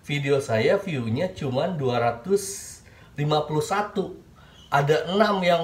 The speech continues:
ikut, itu hebat, luar biasa, itu prestasi luar biasa kalau buat saya. Karena kalau kita bandingkan sama videonya Om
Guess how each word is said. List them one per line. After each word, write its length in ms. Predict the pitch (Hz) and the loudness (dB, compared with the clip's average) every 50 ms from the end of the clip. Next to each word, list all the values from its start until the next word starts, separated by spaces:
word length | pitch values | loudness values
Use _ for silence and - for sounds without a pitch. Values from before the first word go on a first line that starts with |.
| 170 165 - | -2 -6 -10
ikut, 400 | 185 - - 208 196 - - 180 | -12 -8 0 2 2 2 0 -6
itu 160 | 196 - 220 | 0 0 0
hebat, 640 | - - 220 220 196 151 131 190 190 185 - - - | 0 2 2 2 2 2 4 4 4 4 4 -2 -4
luar 320 | 220 208 190 180 175 160 151 | 0 0 4 4 4 2 2
biasa, 400 | 147 151 175 185 185 - 170 156 | 2 4 4 4 4 4 -2 -4
itu 320 | 151 156 190 190 190 - | -2 -6 -8 -10 -10 -6
prestasi 560 | - 165 160 - - - 165 160 151 - 160 | -2 -2 -2 -2 -4 -4 -4 -4 -2 -2 -6
luar 320 | 151 147 135 135 139 135 131 | -6 -2 0 0 0 0 0
biasa 400 | 131 139 156 160 160 - 160 - | 0 -2 -2 -2 -2 -4 -6 -4
kalau 240 | - 127 120 117 | -4 -4 -4 -4
buat 160 | 117 117 117 113 | -2 -4 -4 -2
saya. 240 | - 135 127 113 | -2 -2 -2 0
Karena 320 | 113 107 107 135 180 208 202 - - - - - - - - | 0 0 2 2 0 -2 -2 -4 -14 -18 -20 -20 -20 -10 -2
kalau 240 | 139 139 143 139 135 | 0 2 2 2 0
kita 400 | 135 131 135 131 131 - - - - - - | -2 0 0 0 0 -2 -6 -14 -14 -8 0
bandingkan 640 | - 131 131 123 131 160 180 170 - 175 160 143 135 | 2 2 2 2 0 -2 -4 0 2 2 2 2 2
sama 320 | - 139 127 127 127 - | -2 -2 -2 -2 -4 -4
videonya 480 | 123 117 113 113 117 117 117 113 110 110 | -6 -6 -4 -4 -4 -2 -2 -2 -2 -2
Om 160 | 113 117 | -2 -4